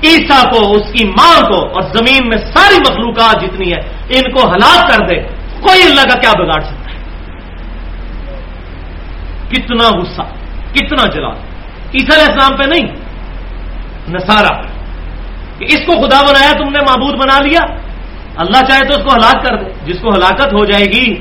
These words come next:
وہ معبود نہیں ہو سکتا۔ معبود تو الحی القیوم ہے۔ اور پھر آگے چل کر اسی چھٹے سپارے کے بالکل اینڈ میں یہ آیات آئیں گی، آیت نمبر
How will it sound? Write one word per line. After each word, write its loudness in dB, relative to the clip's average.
وہ -8
معبود 0
نہیں 2
ہو 0
سکتا۔ -8
معبود -2
تو -4
الحی -2
القیوم -6
ہے۔ -12
اور 0
پھر -4
آگے 2
چل 0
کر -2
اسی -8
چھٹے -2
سپارے 0
کے -4
بالکل -4
اینڈ 2
میں 0
یہ 2
آیات 2
آئیں -2
گی، -4
آیت 0
نمبر -4